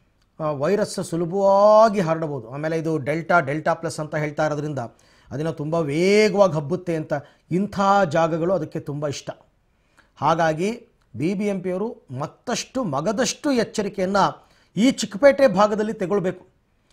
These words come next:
ಆಗ ಮಾತ್ರ ಸ್ವಲ್ಪ ನಿಯಂತ್ರಣಕ್ಕೆ ಬರುತ್ತೆ, ಇಲ್ಲ ಅಂತಂದ್ರೆ ಕಷ್ಟ.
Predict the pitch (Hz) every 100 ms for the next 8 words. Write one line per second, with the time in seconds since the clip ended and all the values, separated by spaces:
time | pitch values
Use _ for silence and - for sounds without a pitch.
0 | _ _ 101 165 226 240 214 233 247 -
1 | 247 208 208 214 - 214 220 220 180 202
2 | 220 214 214 156 190 196 180 180 190 185
3 | 196 190 170 -